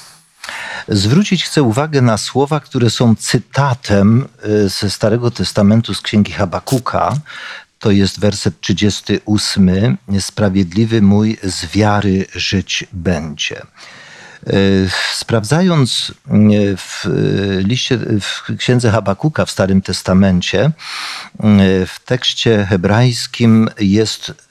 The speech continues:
tam również użyty zaimek wskazujący swej. "Sprawiedliwy z wiary swej żyć będzie". Y, y, niektóre przekłady pomijają ten,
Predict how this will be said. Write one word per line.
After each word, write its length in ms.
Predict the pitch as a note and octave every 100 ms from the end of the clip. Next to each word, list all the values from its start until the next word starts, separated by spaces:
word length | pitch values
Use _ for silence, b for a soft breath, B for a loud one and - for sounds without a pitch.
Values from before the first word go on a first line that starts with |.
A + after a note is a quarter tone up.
| -
tam 340 | - G#2 A2 G#2+
również 580 | G#2+ G#2 G#2 G#2 G#2 - -
użyty 760 | F#2+ F2 - G#2+ - A#2+ A2 -
zaimek 1200 | F2+ G#2 F#2 - A2 A#2 A2+ G2+ G#2+ - - - _ _ _ _ _
wskazujący 1300 | - - A2 G2 F2 G2+ G#2 G#2 G#2 - - G#2+ G2+ - B B B B B
swej. 760 | - - - A#2+ F#2+ D2 - - B B
"Sprawiedliwy 1080 | - - A2 F#2+ G2+ F2 G#2+ B2 A#2 B2 -
z 200 | G2+ F2+
wiary 560 | F2+ G#2+ A2 G#2 G#2+ G#2
swej 840 | - - - - B2 B2 F2+ - - _ _ -
żyć 540 | F2+ F2+ F#2+ - - F#2
będzie". 540 | F#2 E2 D#2+ - - - _ _ _ B B B B B B -
Y, 420 | G#2 G2+ G2+ G2 - B B -
y, 40 | - - - - G1+ - C2+ B2+ A#2+ _ B _ C#3+
niektóre 680 | - B2+ B2 A#2+ - E3 D#3
przekłady 420 | - - C3+ B2
pomijają 760 | - B2 A#2+ A#2 G2 F2 F2+
ten, 380 | - F#2 F2+